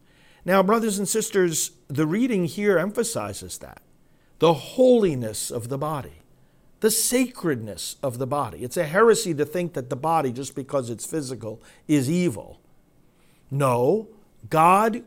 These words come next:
created everything and he saw that it was good.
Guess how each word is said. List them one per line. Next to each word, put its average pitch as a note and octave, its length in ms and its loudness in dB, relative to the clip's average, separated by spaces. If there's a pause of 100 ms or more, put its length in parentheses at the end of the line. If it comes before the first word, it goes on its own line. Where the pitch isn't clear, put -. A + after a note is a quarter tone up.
created F#3 920 2 (100)
everything C#3+ 640 -2
and C3+ 100 -4
he B2+ 140 -6
saw D#3 500 2
that C3+ 420 -6
it B2+ 340 -2
was A2 480 -6 (280)
good. A2 480 -4